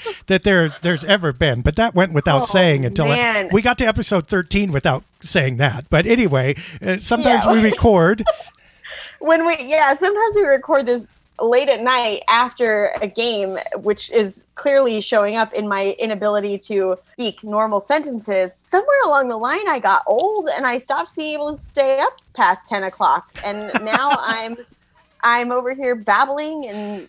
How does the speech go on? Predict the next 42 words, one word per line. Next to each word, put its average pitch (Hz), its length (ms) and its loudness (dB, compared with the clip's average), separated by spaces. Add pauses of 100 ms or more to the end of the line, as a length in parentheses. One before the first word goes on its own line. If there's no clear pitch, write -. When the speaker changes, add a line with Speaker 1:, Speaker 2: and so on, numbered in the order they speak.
(120)
Speaker 2:
not 233 400 0
stringing 254 500 -8
sentences 254 500 -8
together, 262 440 -2
and 202 420 -2 (100)
I 208 640 -2
don't 220 300 -4
know 233 320 -4 (300)
what 233 160 0
happened 254 420 -6
to - 100 -18
me. 160 140 -12
Where 220 300 -4
did 240 160 -10
my 233 100 -6
youth 226 300 -10
go? - 260 -6
Speaker 1:
Meanwhile, 175 580 2
I'm, 208 280 2
like, 156 320 0
twenty-two 175 640 0
because 147 320 -2
I'm 165 240 0
up 202 160 -2
till 143 180 -2
two 185 240 0
thirty 175 400 2
every 160 240 2
night 170 320 2
working 143 480 0
and, 151 220 -2
like, 156 240 -2
getting 180 180 0
up 185 140 0
the 170 100 -4
next 180 240 0
morning 190 320 -2
to 147 80 -4
do 208 220 -4
it 156 80 -4
again. 143 380 -2
So, 135 340 -6